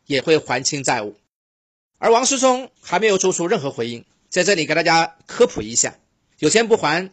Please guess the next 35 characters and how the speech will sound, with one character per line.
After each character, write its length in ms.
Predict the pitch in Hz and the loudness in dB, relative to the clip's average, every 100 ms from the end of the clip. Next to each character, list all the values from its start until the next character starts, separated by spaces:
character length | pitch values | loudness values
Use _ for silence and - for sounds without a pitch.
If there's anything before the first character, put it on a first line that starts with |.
| _ | _
经 180 | - 208 | -4 0
济 100 | 196 | 2
破 220 | 202 214 | 2 0
产 240 | 190 123 117 | 0 -4 0
无 60 | |
力 100 | 190 | 0
偿 180 | - 139 | 0 -6
还， 260 | - 110 123 _ | -8 -10 -12 _
法 240 | - 123 | -4 -2
院 220 | 147 202 | 2 0
最 100 | 175 | 2
后 160 | 185 170 | 0 0
才 160 | 147 143 | -2 -4
会 140 | 170 | -4
把 180 | - 107 | -6 -8
执 160 | - | -6
行 180 | - 185 | -2 -2
人 260 | 143 135 156 | -4 -6 -10
加 280 | - 180 185 | -4 0 2
上 320 | 185 160 104 _ _ | 2 -2 -6 _ _
失 300 | - - 170 | 0 0 0
信 140 | 170 | -2
名 180 | 123 113 | -6 -10
单， 220 | 113 110 _ _ _ | -12 -14 _ _ _
强 340 | - - 156 202 | -4 -2 -2 -2
制 160 | 233 | -2
性 240 | 202 185 139 - | 0 0 -6 -2
变 200 | 202 175 | -2 0
卖 280 | 175 170 | -2 -2
财 280 | 165 - 123 | -2 -2 -4
产 320 | 151 123 101 _ _ _ | -6 -8 -12 _ _ _
要 180 | 156 139 | -2 -2
求 100 | 123 | -4
还 200 | 120 123 | -6 -8
钱。 240 | 113 101 | -12 -16